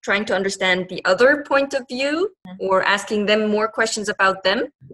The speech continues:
Speaker 2: Yes, I think your, your second, your second idea is, is spot on. So very much, um, asking questions, seeking to understand, being curious. And for me, it's, it's always reminding myself that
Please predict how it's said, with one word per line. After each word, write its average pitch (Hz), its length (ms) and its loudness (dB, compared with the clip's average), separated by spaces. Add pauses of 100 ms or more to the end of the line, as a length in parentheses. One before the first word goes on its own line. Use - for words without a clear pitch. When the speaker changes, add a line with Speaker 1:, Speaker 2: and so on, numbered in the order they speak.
(180)
Speaker 2:
Yes, 247 200 2
I 214 60 -8
think 208 180 -4
your, 214 220 -2
your 202 220 -4
second, 240 540 -2
your 185 120 -10
second 220 320 -2
idea 190 400 -4
is, 180 240 -10
is 175 160 -12
spot 214 320 2
on. 147 240 -2
So 185 160 -8
very 208 340 2
much, 196 360 -4 (100)
um, 170 240 -8 (100)
asking 220 460 -2
questions, 208 800 -6
seeking 240 500 -6
to 208 180 -10
understand, 180 800 -8 (160)
being 220 340 -4
curious. 175 800 -6 (600)
And 208 120 -4
for 226 120 -10
me, 277 240 -2
it's, - 200 -4
it's 196 220 -8
always 226 420 4
reminding 196 680 -2
myself 170 540 -4
that 175 160 -4